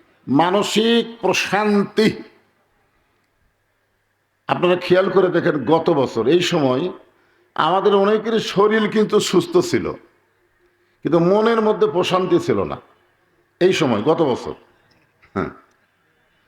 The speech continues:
মনের মধ্যে যেন কি যেন একটা ভাব তৈরি হতো,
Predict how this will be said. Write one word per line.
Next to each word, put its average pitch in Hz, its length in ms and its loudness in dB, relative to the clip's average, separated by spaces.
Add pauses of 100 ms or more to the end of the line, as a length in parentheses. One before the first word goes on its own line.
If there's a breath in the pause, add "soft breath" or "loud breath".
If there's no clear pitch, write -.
(240)
মনের 190 380 2
মধ্যে 208 400 0
যেন 185 260 0
কি 214 240 -4
যেন 185 200 2
একটা 127 360 -2
ভাব 147 400 0 (280)
তৈরি 160 260 4
হতো, 135 340 -2